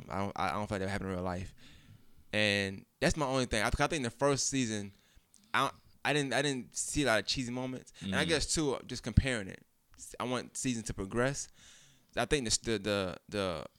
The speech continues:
Speaker 1: the content was still good. The storyline was, was great. I just felt like with some parts, I was like, "Yeah, I don't know if I'm feeling that part right there." But it keep you on edge though. Like,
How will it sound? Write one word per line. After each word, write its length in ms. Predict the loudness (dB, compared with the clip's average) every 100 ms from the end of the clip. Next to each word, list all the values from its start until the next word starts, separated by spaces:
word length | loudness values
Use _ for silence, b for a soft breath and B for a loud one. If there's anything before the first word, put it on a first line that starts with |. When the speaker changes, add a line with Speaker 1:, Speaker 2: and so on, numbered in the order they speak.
| -20 _ -10
Speaker 1:
the 80 | -2
content 420 | 2 4 4 0
was 60 | 0
still 180 | 2
good. 220 | 2 2 0
The 60 | -2
storyline 440 | 0 2 4 2
was, 180 | 2 -2
was 160 | -8 -2
great. 380 | 2 2 0 -8 b b b
I 100 | -2
just 140 | 0
felt 80 | 0
like 100 | 0
with 100 | -2
some 120 | -2
parts, 260 | 0 0 0
I 60 | -2
was 100 | -4
like, 200 | -6 -4
"Yeah, 240 | -2 0
I 40 | 0
don't 100 | -2
know 60 |
if 60 | -6
I'm 160 | -6 -10 -6
feeling 200 | -4 -2
that 160 | -2
part 160 | 0 0
right 160 | 0 -2
there." 260 | -6 -8 -12 b b b
But 160 | 2 4
it 40 |
keep 120 | 2 4
you 100 | 4
on 60 | 6
edge 260 | 4 4
though. 180 | 2 -2 -6 -16 -2
Like, 260 | 2 2